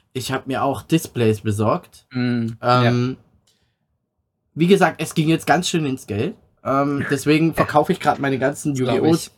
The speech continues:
Speaker 1: Sachen, äh, Seed-Produkte und so weiter. Ähm,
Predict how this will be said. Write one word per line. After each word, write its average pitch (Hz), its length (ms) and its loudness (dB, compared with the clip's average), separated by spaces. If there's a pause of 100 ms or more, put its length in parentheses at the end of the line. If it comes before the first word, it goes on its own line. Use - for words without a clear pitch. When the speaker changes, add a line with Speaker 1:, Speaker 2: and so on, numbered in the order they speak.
(160)
Speaker 1:
Sachen, 190 460 0
äh, 143 380 2
Seed-Produkte 165 760 -2
und 127 120 -6
so 120 80 -4
weiter. 131 240 -4 (440)
Ähm, 160 280 4